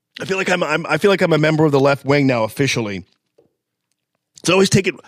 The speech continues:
I always take it one step too far, where I just kinda go one more step there, and I, and I, uh, ruin everything, and they, and then they pull me off. Anyway, so, so the fun that they're having with all this, by the way,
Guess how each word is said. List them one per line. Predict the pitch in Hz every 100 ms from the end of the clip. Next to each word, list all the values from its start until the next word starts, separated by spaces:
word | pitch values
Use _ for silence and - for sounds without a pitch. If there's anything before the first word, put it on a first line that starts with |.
| _
I | 160
always | 185 226
take | - 220
it | 185
one | 139 165 220
step | - - 190 - -
too | - 170
far, | - 123 117 110
where | 85 95
I |
just | 101 110
kinda | - 117
go | 110 110
one | 107 147 214
more | 202 190
step | 165 - 147 151
there, | 127 127 110 107 - - - - -
and | 123
I, | 107 101 95 - _ _ _ -
and | 110
I, | 98 98 85 - _ _ _ -
uh, | 98 104
ruin | 113 170 156
everything, | 139 123 101 92
and | 95
they, | 98 - -
and | 101
then | 98
they | 98
pull | 95 120 107
me | 104
off. | 87 71 - _ _ _ _ _ _ _ _ _ _ _ _ -
Anyway, | 175 190 110
so, | 104 220 196
so | 196 226
the | 196
fun | - 269 302
that | 254
they're | 196
having | 165 185 190
with | 165 131
all | 120 117
this, | 113 117
by | 120 113
the |
way, | 101 107 104